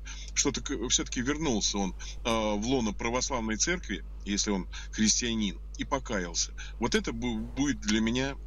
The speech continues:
э, высшая награда за эту передачу, да? А на самом деле,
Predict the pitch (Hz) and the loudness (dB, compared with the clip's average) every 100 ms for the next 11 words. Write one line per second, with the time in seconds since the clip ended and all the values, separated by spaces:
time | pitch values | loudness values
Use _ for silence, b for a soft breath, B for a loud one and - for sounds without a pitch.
0 | 120 113 107 104 104 98 - 101 120 147 | -2 2 2 2 2 0 -2 0 2 4
1 | - 117 104 - B - 120 113 110 92 | 2 -2 -8 -8 B -2 -2 0 0 0
2 | 92 92 98 90 92 104 98 92 80 - | -2 0 0 -2 -2 0 2 0 0 -2
3 | 87 120 - B B 107 139 202 202 147 | 0 -2 -2 B B 2 2 2 -2 -4
4 | 113 101 87 | -4 -4 -6